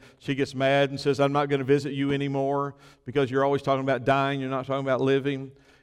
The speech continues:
And then there's the support cast and the gardener and the cooks around her aunt's house. And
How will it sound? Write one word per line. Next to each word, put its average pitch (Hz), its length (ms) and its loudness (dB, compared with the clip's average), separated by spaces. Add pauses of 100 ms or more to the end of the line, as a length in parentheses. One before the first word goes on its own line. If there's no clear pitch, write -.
And 127 140 -6
then 147 140 2
there's 139 280 2
the 131 200 0
support 147 480 -2
cast 143 540 0
and 143 120 -4
the 135 60 -4
gardener 139 540 2
and 139 100 -4
the 131 60 -4
cooks 143 420 0
around 139 400 0 (200)
her 139 200 2
aunt's 143 280 -2
house. 139 440 4
And 131 120 -4